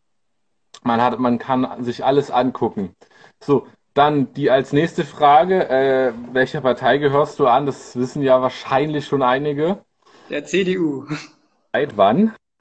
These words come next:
Speaker 2: Ähm, oh, äh, seit zweitausendneun. Also ich habe es, äh, als ich mit der Schule fertig war, habe ich, glaube ich, einfach mir das mal angeguckt und, ähm, bevor ich angefangen habe mit Studieren in diesen Sem-, in den Sommerferien, da war so ein bisschen Zeit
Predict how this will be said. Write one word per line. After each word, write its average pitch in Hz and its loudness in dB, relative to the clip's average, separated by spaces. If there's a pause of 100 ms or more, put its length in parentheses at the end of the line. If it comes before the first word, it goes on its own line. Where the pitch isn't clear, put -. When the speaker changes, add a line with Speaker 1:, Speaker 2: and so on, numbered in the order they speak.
(680)
Speaker 2:
Ähm, 160 2
oh, 190 6
äh, 170 2
seit 196 4
zweitausendneun. 208 4
Also 156 2
ich 165 2
habe 196 0
es, 190 2
äh, 190 4
als 185 0
ich 185 -4
mit 190 2
der 190 4
Schule 277 6
fertig 233 0
war, 135 4 (220)
habe 165 0
ich, 180 -2
glaube 180 4
ich, 180 -2
einfach 196 0
mir 196 4
das 190 4
mal 175 2
angeguckt 262 0
und, 226 6
ähm, 208 0
bevor 196 2
ich 214 0
angefangen 208 0
habe 196 0
mit 196 -2
Studieren 254 4
in 220 6
diesen 185 4
Sem-, 185 4
in 196 4
den 180 6
Sommerferien, 220 4
da 196 4
war 202 4
so 190 2
ein 185 -4
bisschen 175 0
Zeit 208 0